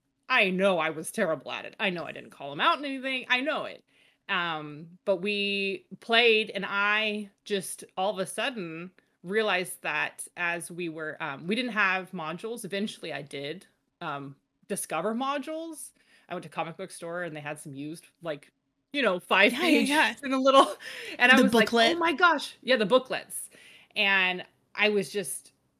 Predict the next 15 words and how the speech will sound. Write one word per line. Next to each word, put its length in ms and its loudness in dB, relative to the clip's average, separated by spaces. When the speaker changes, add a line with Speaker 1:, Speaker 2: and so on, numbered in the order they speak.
Speaker 1:
so 680 2
excited 680 0
that 220 -10
someone 420 0
had 120 -2
already 260 0
wrote 340 -2
this, 260 -2
and 80 -6
I 100 -4
could 140 -6
just 240 -10
follow 440 -6
it. 380 -4
And, 480 -6